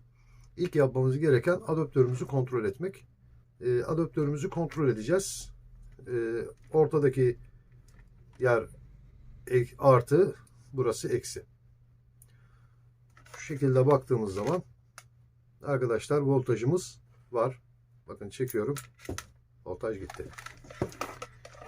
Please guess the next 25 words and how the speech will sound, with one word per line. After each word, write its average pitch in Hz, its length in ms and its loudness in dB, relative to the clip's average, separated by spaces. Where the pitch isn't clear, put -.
Şimdi 156 180 -2
arkadaşlar 156 500 8
öncelikle, 165 640 4
e, 131 380 8
şöyle 139 320 4
söyleyeyim. 131 380 4
Kusuruma 147 440 2
bakmayın. 120 380 0
Bugün, 135 340 0
e, 127 60 0
yeterli 135 380 2
ekipmanım 135 460 2
yok 147 240 -2
video 120 200 0
çekmek 113 380 -4
için. 151 240 -6
E, 110 260 -2
bir 127 60 0
yandan 143 460 6
da 143 240 6
hem 143 180 4
anlatıp 139 500 4
hem 139 260 4
çekmeye 147 500 4
çalışacağım. 120 640 2